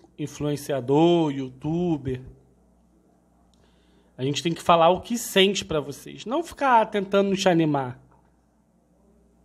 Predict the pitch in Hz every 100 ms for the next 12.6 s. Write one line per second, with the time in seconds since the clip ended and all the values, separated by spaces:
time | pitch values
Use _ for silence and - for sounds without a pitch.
0 | _ _ _ _ 180 180 185 190 - 220
1 | 240 214 196 208 240 - - - _ _
2 | - 247 220 220 226 - 214 220 180 160
3 | 147 - - - - - 151 165 165 170
4 | 156 156 139 - _ - _ 151 175 196
5 | 190 170 175 165 - - 147 - 165 175
6 | 151 151 139 180 180 165 - 131 127 _
7 | _ _ _ _ _ _ 131 143 156 156
8 | - 165 160 180 240 294 254 262 269 240
9 | 233 240 240 226 - 240 240 208 233 254
10 | 277 294 _ _ _ _ 226 220 175 127
11 | - 190 214 240 240 233 - - 233 226
12 | 233 226 - - 220